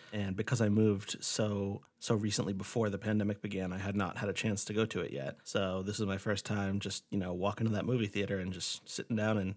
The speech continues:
seeing a movie. And it's a small mom and pop movie theater with only two screens, so it's fairly cheap.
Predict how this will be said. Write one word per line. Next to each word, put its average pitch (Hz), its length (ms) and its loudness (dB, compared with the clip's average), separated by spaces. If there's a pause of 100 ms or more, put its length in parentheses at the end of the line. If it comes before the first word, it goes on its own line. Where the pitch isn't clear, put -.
seeing 120 240 2
a 123 40 8
movie. 98 380 4 (120)
And 107 160 0
it's 104 140 -2
a 107 40 -2
small 113 480 6
mom 107 220 6
and 98 160 2
pop - 260 0
movie 117 260 4
theater 110 280 4
with 101 140 2
only 101 160 2
two 101 180 0
screens, 110 640 2 (100)
so 107 220 0
it's - 260 -6
fairly 98 320 0
cheap. 104 340 0